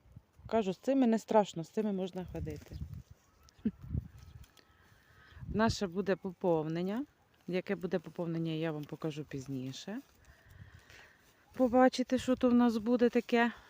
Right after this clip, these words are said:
О, на тобі, вже і починають битися. І зараз дуже багато людей пише мені по поводу мастіта.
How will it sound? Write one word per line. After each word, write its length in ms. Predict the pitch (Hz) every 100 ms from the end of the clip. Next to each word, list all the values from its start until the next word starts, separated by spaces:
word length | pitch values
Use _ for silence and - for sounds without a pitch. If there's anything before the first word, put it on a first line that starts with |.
| - - -
О, 220 | 202 190
на 200 | 190 185
тобі, 240 | - 165
вже 180 | 175 190
і 40 | 196
починають 520 | 185 - 180 180 165
битися. 400 | 165 151 151 185
І 60 |
зараз 320 | 185 262 269 208
дуже 240 | 247 220
багато 460 | 190 202 220 - 185
людей 400 | 180 214 262 254
пише 420 | - 233 233 208
мені 240 | 190 202
по 120 | 226
поводу 360 | 180 202 196 180
мастіта. 480 | 190 180 - 226